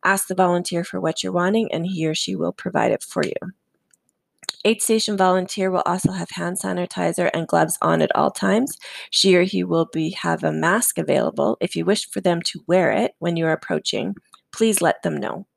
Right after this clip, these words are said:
Post-event food, we will have hamburgers and smokies,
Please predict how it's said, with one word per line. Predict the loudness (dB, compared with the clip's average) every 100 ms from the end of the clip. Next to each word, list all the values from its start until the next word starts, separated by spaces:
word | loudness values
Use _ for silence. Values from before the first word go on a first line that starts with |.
| _ _ _ _ _ _ -20 _ _
Post-event | -2 0 2 2 2 2 0
food, | 0 0 0
we | 2
will | 2
have | 2 -2
hamburgers | -2 -2 0 2 0 0
and | -4 -4
smokies, | -2 -4 -4 -6 -4 -6